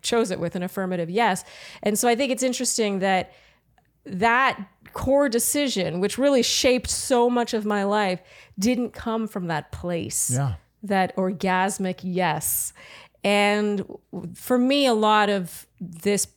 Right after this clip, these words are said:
Speaker 1: past year for me has been trying to get in touch with what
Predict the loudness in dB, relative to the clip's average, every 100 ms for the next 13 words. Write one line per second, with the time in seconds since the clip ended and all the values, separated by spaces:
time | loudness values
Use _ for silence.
0 | _ 0 2 2 0 0 2 2 -2 -2
1 | -4 -2 -2 -4 -4 -6 -6 -4 -4 -4
2 | -4 -6 -2 -2 -2 -4 -2 -2 -2 -4
3 | -6 -4 0 0